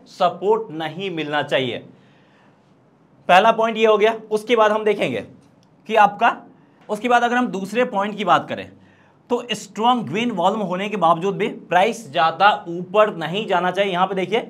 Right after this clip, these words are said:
कितना ज़बरदस्त स्ट्रॉन्ग ग्रीन वॉल्यूम है और इसके बावजूद भी यहाँ पे अगर आप प्राइस देखें तो देख सकते हैं ज़्यादा कोई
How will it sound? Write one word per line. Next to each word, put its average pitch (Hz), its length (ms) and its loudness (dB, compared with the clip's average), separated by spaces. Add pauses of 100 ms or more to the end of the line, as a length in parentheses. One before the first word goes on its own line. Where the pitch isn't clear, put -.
(120)
कितना 190 260 -2
ज़बरदस्त 190 480 0
स्ट्रॉन्ग 185 420 -4
ग्रीन 190 220 -6
वॉल्यूम 180 300 2
है 220 100 0 (340)
और 190 140 2
इसके 202 180 -6
बावजूद 185 340 4
भी 214 100 -4
यहाँ 175 160 2
पे 190 100 -6
अगर 185 160 0
आप 185 100 0
प्राइस 185 260 -2
देखें 127 260 -4 (1700)
तो 190 60 -10
देख 220 160 -2
सकते 226 260 -2
हैं 233 100 -4
ज़्यादा 180 320 4
कोई 220 320 -4